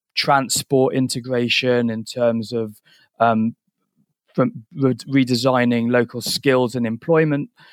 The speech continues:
services in light of, of local economic circumstances. Um, you can see them making a difference. And then I think the mayors also, as, as, as, as James was just talking about,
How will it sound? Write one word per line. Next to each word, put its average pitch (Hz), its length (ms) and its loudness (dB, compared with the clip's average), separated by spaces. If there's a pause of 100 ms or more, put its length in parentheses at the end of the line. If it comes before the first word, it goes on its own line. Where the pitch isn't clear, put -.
(120)
services 127 1000 0
in 120 220 -4
light 120 400 0
of, 113 280 -4 (120)
of 120 160 -8
local 117 320 0
economic 113 520 -6
circumstances. 117 1200 -4 (440)
Um, 127 220 4
you 202 200 2
can 220 160 2
see 233 300 0
them 151 180 2
making 123 360 -2
a 117 40 -2
difference. 117 540 -6
And 143 120 -2
then 147 220 2
I 147 140 -2
think 185 180 0
the 151 80 0
mayors 131 540 2 (260)
also, 123 640 2
as, 120 520 0
as, 117 360 -6
as, 120 320 -6
as 117 140 -10
James 120 380 -2
was 113 100 -14
just 117 220 -10
talking 123 340 -8
about, 113 460 -4